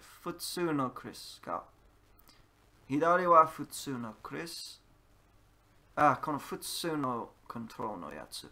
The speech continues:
どうかな？ピーエス、ピーエスハンかな？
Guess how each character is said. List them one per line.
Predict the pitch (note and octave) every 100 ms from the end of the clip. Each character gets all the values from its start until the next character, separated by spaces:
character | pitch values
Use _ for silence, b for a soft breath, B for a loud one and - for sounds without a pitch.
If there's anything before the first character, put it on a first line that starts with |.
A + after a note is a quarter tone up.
| - - - - - _ _ - _ - B B B -
ど | B3+
う | B3+
か | - C3+
な？ | A#2 G2 -
ピ | -
ー | F3+
エ | D#3
ス、 | - - -
ピ | D#3 C#3+ - _ - - - - G#3+
ー | G3
エ | F3+
ス | - - - -
ハ | B2+
ン | A#2 F2
か | - G#2+
な？ | A#2 A2+